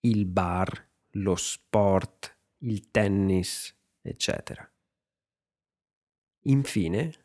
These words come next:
abbiamo i nomi che terminano in A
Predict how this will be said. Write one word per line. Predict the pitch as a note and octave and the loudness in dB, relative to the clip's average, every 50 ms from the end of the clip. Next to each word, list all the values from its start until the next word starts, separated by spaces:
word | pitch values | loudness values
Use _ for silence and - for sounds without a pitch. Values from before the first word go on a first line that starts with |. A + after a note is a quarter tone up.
| _ _ _ | _ _ _
abbiamo | - B2 A#2+ A#2+ B2 A2+ G2 E2+ D#2 D2 D#2 D#2 - - _ _ _ _ - | -4 -2 0 2 2 2 2 0 -2 -4 -4 -6 -8 -12 _ _ _ _ -4
i | A#2 | 2
nomi | A#2 B2 A#2 G#2 F2+ E2 E2+ - - _ _ _ _ | 4 4 4 4 2 -2 -4 -6 -8 _ _ _ _
che | _ - A2 G#2 - | _ -4 -4 -2 0
terminano | - A2+ G2+ E2+ D#2+ E2 E2+ E2+ E2+ E2 D#2+ D#2+ D#2 D#2+ D#2 G2 - _ _ | 0 2 2 2 0 -2 -4 -4 -4 -4 -4 -6 -6 -8 -8 -10 -14 _ _
in | - A#2+ A#2 - - _ | -4 -4 -4 -4 -6 _
A | - G#2 G2 D#2+ - F2+ A#2+ | -4 -4 -4 -4 -4 -4 -6